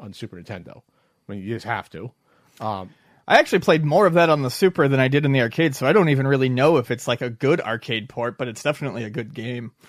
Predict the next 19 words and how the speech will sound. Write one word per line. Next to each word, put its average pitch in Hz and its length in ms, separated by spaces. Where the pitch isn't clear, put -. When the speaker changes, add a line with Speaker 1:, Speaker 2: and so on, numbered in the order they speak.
Speaker 1:
I 147 100
didn't 156 180
play 147 180
it 139 60
that 131 200
much. 147 160
I 123 60
played 123 180
the 110 80
original, 123 400
but, 120 220
like, 110 260
it, 110 220
it's 117 120
fa-, 113 240
it's - 120
fantastic. - 760
Speaker 2:
Sure. 117 280
Speaker 1:
I - 120